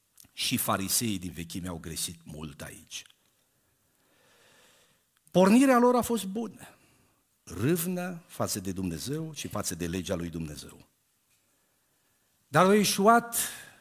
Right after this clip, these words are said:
relativ repede, devenind legaliști, când regula a devenit mai importantă decât Dumnezeu, mai importantă decât oamenii.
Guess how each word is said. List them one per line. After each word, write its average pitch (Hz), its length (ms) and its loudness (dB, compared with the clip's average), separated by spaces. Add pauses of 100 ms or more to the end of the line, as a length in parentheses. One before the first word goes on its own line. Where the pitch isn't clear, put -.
(680)
relativ 170 600 -2
repede, 120 580 -4 (2000)
devenind 147 460 0
legaliști, 175 680 -4 (1600)
când 80 220 -8
regula 147 800 -6 (240)
a 98 120 -2
devenit 90 500 -6
mai 95 140 -4
importantă 92 640 -4
decât 92 260 -10
Dumnezeu, 87 580 -8 (1160)
mai 95 200 -4
importantă 95 580 -2
decât 87 340 -12
oamenii. 98 500 -4